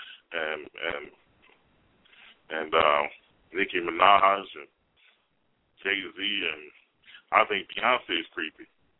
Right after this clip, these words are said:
As pretty as she is, she's creepy.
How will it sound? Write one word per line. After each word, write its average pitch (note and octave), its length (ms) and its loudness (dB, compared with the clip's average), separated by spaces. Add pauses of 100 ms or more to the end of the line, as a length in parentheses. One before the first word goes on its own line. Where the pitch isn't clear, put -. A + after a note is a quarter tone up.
(580)
As F2 180 0 (180)
pretty A2+ 220 4
as G2 220 2
she F2+ 100 -2 (160)
is, A2 120 -2 (100)
she's - 180 -14
creepy. A#2+ 320 -2